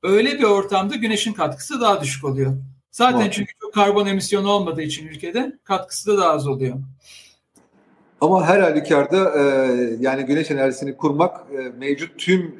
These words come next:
Speaker 2: e, elektrik üreten şeylerden daha temiz bir enerji. Bu da tartışmaya açık değil herhalde.
Speaker 1: Evet. Da-, hem daha temiz hem en ucuzu. Bir de üçüncü avantajın da hani mutlaka Türkiye için mesela çok önemli. En çok istihdam yaratan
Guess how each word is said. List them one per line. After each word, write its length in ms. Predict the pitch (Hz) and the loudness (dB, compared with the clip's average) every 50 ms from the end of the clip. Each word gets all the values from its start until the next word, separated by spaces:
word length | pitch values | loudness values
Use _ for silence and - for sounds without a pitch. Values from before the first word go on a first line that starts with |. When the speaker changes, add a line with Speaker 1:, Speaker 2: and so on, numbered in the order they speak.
| 120 | -6
Speaker 2:
e, 40 | 127 123 123 120 120 117 113 107 107 107 113 110 - 131 | 0 0 2 4 4 2 2 2 2 2 0 -2 -4 -4
elektrik 380 | 127 131 127 - 151 170 160 143 | -6 -4 -4 -4 -6 -4 -2 2
üreten 520 | 131 135 135 - 139 131 127 127 - - - - | 2 2 2 2 0 0 0 -2 -10 -14 -18 -16
şeylerden 500 | - - 139 120 120 117 117 170 180 151 | -4 -2 0 2 2 2 2 2 0 2
daha 200 | 135 135 135 135 | 4 2 2 2
temiz 340 | - - 135 127 135 117 110 | 0 -2 -2 -2 -4 -4 -4
bir 60 | 117 110 101 | -6 -6 -4
enerji. 340 | 104 107 107 107 160 160 131 | -6 -10 -8 -4 -4 -4 -2
Bu 80 | 127 | -2
da 80 | 135 139 | -2 0
tartışmaya 460 | 127 123 113 110 - - - 123 113 | 0 0 0 0 -4 -8 -6 -4 -4
açık 220 | 107 - - - - | -4 -6 -8 -8 -4
değil 140 | 110 101 | -4 -4
herhalde. 180 | 95 87 - 151 | -2 -4 -4 -6
Speaker 1:
Evet. 100 | - - _ _ _ - - | -8 -10 _ _ _ -4 -2
Da-, 160 | 196 196 190 | 0 0 2
hem 220 | 240 269 269 247 | 2 0 2 2
daha 220 | 240 226 220 208 208 | 2 2 2 2 0
temiz 340 | - 208 226 262 262 - 233 | -2 -2 -2 -2 -4 -2 -4
hem 160 | 233 220 - - | -4 -4 -4 -4
en 140 | 208 214 202 | -2 -2 -2
ucuzu. 580 | 170 139 135 160 151 139 - 240 269 277 - _ _ _ _ _ _ _ - | -2 -4 -8 -8 -8 -4 -2 -2 -2 -2 -6 _ _ _ _ _ _ _ -6
Bir 120 | 226 214 | -4 2
de 180 | 233 240 233 - | 2 2 2 2
üçüncü 320 | - - 233 226 220 233 | -4 -2 -2 0 0 2
avantajın 640 | 214 202 208 208 214 214 220 208 214 226 226 208 196 | 2 4 4 2 2 0 -2 -4 -2 -2 -2 0 2
da 200 | 208 202 196 202 - | 2 2 2 0 -2
hani 140 | 185 190 | -4 -4
mutlaka 560 | 196 214 233 233 - 202 196 196 190 185 180 185 | -2 -2 -4 2 2 2 2 2 0 0 0 0
Türkiye 360 | 196 202 202 - 190 180 170 | -2 -4 -4 0 0 0 0
için 180 | - - 165 | 0 -4 -8
mesela 280 | 165 156 139 165 160 160 | -10 -10 -6 -6 -6 -6
çok 180 | - 170 - 170 | -8 -12 -12 -14
önemli. 320 | 165 165 170 196 233 247 | -12 -10 -4 0 2 2
En 100 | 233 202 | 2 2
çok 200 | - 247 208 214 | 2 0 -2 -2
istihdam 480 | 202 - - 196 - - 196 185 175 165 | -2 -4 -4 -8 -6 -2 -2 0 0 2
yaratan 480 | 156 147 143 143 147 151 139 - - | 2 2 2 2 2 0 -2 -2 -4